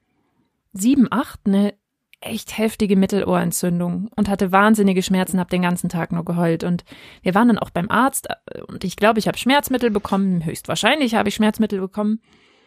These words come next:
Und es hat aber nicht so richtig geholfen und ich konnte mich auch gar nicht beruhigen. Und dann hab ich so ein Bild vor Augen, das hat sich richtig eingebrannt, wie ich unten bei uns auf der Couch liege.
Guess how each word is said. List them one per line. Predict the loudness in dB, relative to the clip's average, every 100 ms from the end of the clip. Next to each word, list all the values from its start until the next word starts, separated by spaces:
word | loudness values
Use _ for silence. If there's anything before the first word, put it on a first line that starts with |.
| _
Und | -4
es | 2
hat | 2
aber | 4 4
nicht | 2 2
so | 0
richtig | 0 -2
geholfen | 2 2 4 2
und | 0
ich | 0
konnte | 2 4
mich | 2
auch | 2
gar | 2 0
nicht | 0
beruhigen. | -2 0 0 -2
Und | -2 0
dann | 2 2
hab | 2 -2
ich | 0
so | 0
ein | 2
Bild | 0 0
vor | 0 2
Augen, | 4 4
das | 2 -2
hat | -10
sich | -8
richtig | -6 -6 -4
eingebrannt, | -2 -2 2 2 2
wie | -2
ich | 0
unten | 0 4
bei | 2
uns | 2 0
auf | -2
der | -4
Couch | -2 -2 -2 -2
liege. | -2 0 -2